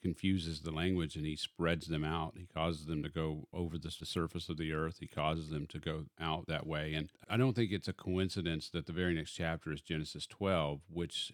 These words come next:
is a specific nation that God uses, you know, that we see Abraham there, and he's gonna be the father of many nations. That's, uh, been promised that. And,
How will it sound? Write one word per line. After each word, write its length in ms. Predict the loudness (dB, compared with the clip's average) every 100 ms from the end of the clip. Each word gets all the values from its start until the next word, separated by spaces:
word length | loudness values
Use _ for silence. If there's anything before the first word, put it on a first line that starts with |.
| -6
is 200 | -4 -2
a 80 |
specific 600 | -2 -4 -4 0 0 0 -2
nation 640 | -2 -2 -2 -2 -2 -2 -4
that 220 | -6 -2
God 260 | 0 0
uses, 880 | 0 0 0 -2 -6 -6 -8 -10 -12 -16 _
you 120 | -4 -2
know, 140 | 0
that 200 | 0 -2 -2
we 100 | -2
see 320 | -2 0 2
Abraham 680 | 4 2 2 -2 0 -2 -2
there, 320 | -4 -6 -6 -6
and 100 | -6
he's 140 | -4
gonna 160 | -2 0
be 180 | 0
the 120 | -2 -2
father 440 | 0 2 2 0
of 120 | -2
many 320 | 2 4 4
nations. 800 | 2 -2 -4 -4 -4 -4 -6 -10 -10
That's, 280 | -6 -4 -2
uh, 120 | -4
been 240 | 0 0 0
promised 480 | 0 2 2 0
that. 260 | -4 -4 -4
And, 320 | -4 -2 -2